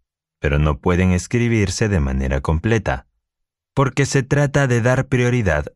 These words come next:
al patrón del momento concreto, percibir la intención de los oponentes y utilizar todos tus conocimientos de artes marciales para ganar. En primer lugar,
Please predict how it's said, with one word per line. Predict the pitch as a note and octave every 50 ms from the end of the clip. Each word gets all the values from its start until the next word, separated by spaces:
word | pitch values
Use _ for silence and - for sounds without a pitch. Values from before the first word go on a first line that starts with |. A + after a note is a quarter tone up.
| _ -
al | G#2+ G2 F#2 E2+
patrón | - F#2 E2 D#2+ - - A#2+ C3 C3+ C3+
del | C3 C3 B2+
momento | A#2+ G#2+ G2 F#2 G2+ G#2+ G#2 G2+ F#2 - G#2+ G2
concreto, | - G#2 F#2+ F2+ - F2+ D#2 C#2+ C2 - C2+ B1+ - - _ _ _ _ _ _ _ _ _ -
percibir | - D2 C#2 - - - C#2 C2+ D#2 E2 D#2+ E2
la | E2+ E2+
intención | E2+ D#2+ - G2+ G2 F#2+ - - G#2+ G2 E2+ C#2+
de | C2+
los | B1+ B1+ - -
oponentes | - D2 - G#2+ A#2+ B2+ B2 A2+ F#2 E2 - F#2 F#2+ F#2+ - _ _ _ _ _ _ _
y | - B2+ C3+
utilizar | C#3 C3+ C#3 D3 C#3+ C#3 C3 - - C3+ C3 B2+ A#2
todos | - _ - C3+ C3+ C3+ C3+ C#3 C3+ - -
tus | - C#3+ B2+ -
conocimientos | - C3+ B2+ B2+ A#2+ - - C3 B2+ B2 B2 B2 A#2+ A2 B2 A#2+ A#2
de | G#2+ A2+ A2+
artes | A2 G#2+ G#2 - A2 G#2+ G2+
marciales | G#2+ G#2 G#2 G2+ - - A2 F#2+ E2+ D#2 D#2 D2+ -
para | - F#2 E2 D#2+ D2
ganar. | D2+ D2+ C#2+ C2+ B1+ A#1 - - - _ _ _ _ _ _ _ _ _ _ _ _ _ _ _ _ _ _ _ _ _ _ _ _ -
En | E2+ D2+
primer | C2+ C#2+ C#2+ C2+ C2 C#2 C2+
lugar, | D2+ E2+ G2+ F#2+ F#2 E2 D#2 - -